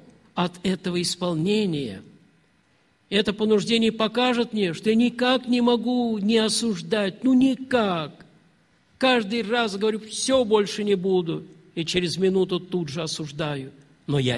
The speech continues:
искренне ищу, вы слышите? Вся суть в искренности этого искания и, и перед лицом открывшейся моей вот этой всей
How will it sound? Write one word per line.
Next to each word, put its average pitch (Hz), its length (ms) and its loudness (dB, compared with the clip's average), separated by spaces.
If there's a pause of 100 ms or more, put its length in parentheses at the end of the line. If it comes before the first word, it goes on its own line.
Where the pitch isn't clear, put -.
(160)
искренне 180 720 2
ищу, - 260 -8
вы 113 120 -10
слышите? 185 540 -6
Вся 190 200 -2
суть 180 300 -2 (420)
в 143 220 -4
искренности 190 640 0
этого 151 400 -6
искания 143 640 -4 (680)
и, 185 400 2 (500)
и 214 540 0 (460)
перед 147 220 -2
лицом 147 280 -2
открывшейся 160 880 -4
моей 151 600 0 (360)
вот 151 200 -4
этой 160 240 -2
всей - 520 -2